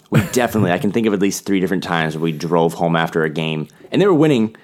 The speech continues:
Speaker 1: So, I mean, it was fun to
Speaker 2: Yeah.
Speaker 1: talk about until I passed out at, like, Alexandria. Um, but yeah, no, that, those were, uh, those were, like, fond memories, and that's kinda why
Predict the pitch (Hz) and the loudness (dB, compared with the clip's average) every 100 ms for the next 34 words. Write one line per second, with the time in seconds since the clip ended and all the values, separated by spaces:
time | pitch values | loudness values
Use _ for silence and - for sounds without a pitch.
0 | - _ - 131 113 120 120 - 117 110 | -20 _ -4 0 0 2 0 0 -2 0
1 | 143 107 101 98 95 92 98 87 - 90 | 2 0 0 -2 0 -2 -2 -2 -2 -2
2 | - 90 87 95 85 85 87 87 82 85 | 0 -2 0 -2 -2 -2 0 0 0 0
3 | 90 104 104 - - - 98 - 101 87 | 0 -2 -4 -16 -12 -8 -4 0 0 0
4 | 85 156 220 127 90 92 98 92 90 101 | 0 -2 0 0 0 0 0 0 0 0
5 | 98 98 92 101 92 78 80 80 101 131 | 0 0 0 0 0 0 -2 -2 -2 0
6 | 147 98 - 104 92 90 95 82 76 87 | 0 -2 0 0 2 0 0 0 0 0
7 | 90 - 120 104 92 90 85 82 | -2 -2 0 2 4 4 2 0